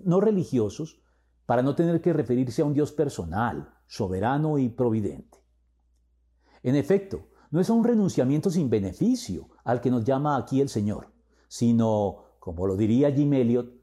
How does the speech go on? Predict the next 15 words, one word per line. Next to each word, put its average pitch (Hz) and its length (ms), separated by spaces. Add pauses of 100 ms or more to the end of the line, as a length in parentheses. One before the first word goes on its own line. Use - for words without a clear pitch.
(320)
a 139 120
renunciar 143 1080
a 139 80
lo 139 180
que 123 140
no 165 180
podemos 185 400
retener 131 960 (220)
para 120 160
ganar 117 480
lo 120 180
que 95 140
no 104 180
podemos 95 460
perder. - 580